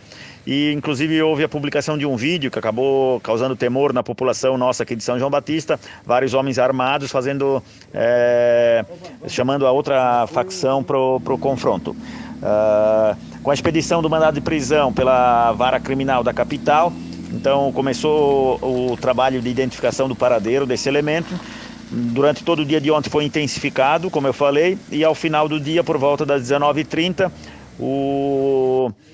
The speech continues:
nossas viaturas, nossos policiais, eh, encontraram na região do,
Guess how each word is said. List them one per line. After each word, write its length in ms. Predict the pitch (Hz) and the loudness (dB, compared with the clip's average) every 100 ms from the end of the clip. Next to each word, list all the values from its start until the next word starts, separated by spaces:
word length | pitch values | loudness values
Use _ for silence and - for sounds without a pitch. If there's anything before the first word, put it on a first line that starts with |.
| - - | -20 -2
nossas 260 | 120 131 | -2 0
viaturas, 580 | 120 131 - 151 180 156 | 0 0 0 0 2 2
nossos 220 | 139 127 | 0 -4
policiais, 600 | 123 139 127 139 139 120 - - - - | -4 -4 0 2 2 0 -6 -18 -20 -6
eh, 600 | 117 117 117 117 117 120 | -2 2 4 4 2 0
encontraram 800 | 139 135 123 143 147 147 135 123 87 | -2 -2 0 2 2 2 0 -4 -8
na 260 | 120 123 | -2 0
região 520 | 110 127 110 139 143 | 0 -2 0 0 0
do, 680 | 131 131 127 127 123 117 110 | 0 0 2 2 2 2 0